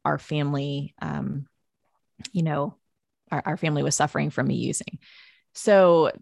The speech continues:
you know, those are memories that I'll never forget. And now I don't even think about getting a bagel now. Now I get bagels for the whole office and I don't even think about it, you know, but,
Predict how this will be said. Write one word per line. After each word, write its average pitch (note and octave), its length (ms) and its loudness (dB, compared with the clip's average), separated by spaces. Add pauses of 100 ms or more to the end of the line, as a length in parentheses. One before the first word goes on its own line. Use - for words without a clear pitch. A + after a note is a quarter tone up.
(500)
you G3 120 -2
know, F#3 140 4
those F#3 300 2
are F#3 100 4
memories D#3+ 420 -2
that D#3 100 0
I'll C#3+ 360 0 (440)
never D3+ 460 0
forget. C#3+ 500 -2
And D#3 120 -2
now D3+ 300 2
I E3+ 140 2
don't A3 140 4
even A3+ 140 4
think D#4 140 2
about F#3 200 4
getting D3+ 200 -2
a C#3 40 -4
bagel C#3+ 280 -2
now. F3+ 260 0
Now A3 300 4
I F#3 100 4
get F#3+ 220 0
bagels A3 340 4
for A3+ 120 2
the A3+ 100 4
whole A#3 160 2
office B3 460 0
and E3 80 -2
I E3+ 60 -2
don't G3 160 0
even G#3+ 140 0
think A#3+ 200 -4
about D3+ 300 0
it, F2 140 -6
you D#3+ 120 -4
know, E3+ 240 0
but, E3+ 280 2